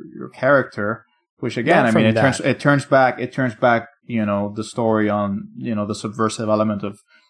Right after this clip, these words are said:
Speaker 1: you know, maybe you really are the bad guy. But, but I don't think necessarily it, it goes into, you know, what these people are going through necessarily.
Speaker 2: Not from that aspect, no, but just from the pure scope of, like, maybe you heard about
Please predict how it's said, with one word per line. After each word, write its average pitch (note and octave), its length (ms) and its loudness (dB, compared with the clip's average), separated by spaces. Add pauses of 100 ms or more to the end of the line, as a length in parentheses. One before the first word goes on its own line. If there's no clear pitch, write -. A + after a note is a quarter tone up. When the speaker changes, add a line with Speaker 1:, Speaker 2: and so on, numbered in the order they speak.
(140)
Speaker 1:
you A2+ 60 -8
know, G#2 80 -2
maybe G#2+ 260 -2
you G2+ 120 -4
really G#2 260 0
are A#2 200 4
the G2+ 60 -4
bad - 240 -4
guy. G#2 260 -2 (420)
But, A2+ 560 2
but A#2 120 4
I A#2+ 80 6
don't C3 220 0
think B2 200 2
necessarily A2 720 0
it, G2+ 400 -6
it G#2+ 200 -10
goes A2 300 -4
into, G#2 760 -4 (100)
you C3 300 -4
know, G2 120 0
what G#2 240 2
these G#2+ 120 -8
people G#2 260 -8
are G2 80 -6
going G#2+ 300 -2
through G#2 160 -6
necessarily. - 680 -14 (720)
Speaker 2:
Not F#3+ 360 -2
from C#3+ 320 0
that G#2+ 400 -2
aspect, - 680 -6
no, A2+ 400 -2
but B2+ 200 -2
just E3+ 240 0
from C#3 180 0
the A#2 100 0
pure B2 320 2
scope A2+ 560 -2
of, G#2+ 180 -2
like, G#2 340 0
maybe D3+ 220 0
you A#2 220 0
heard C3 320 0
about G#2 480 -4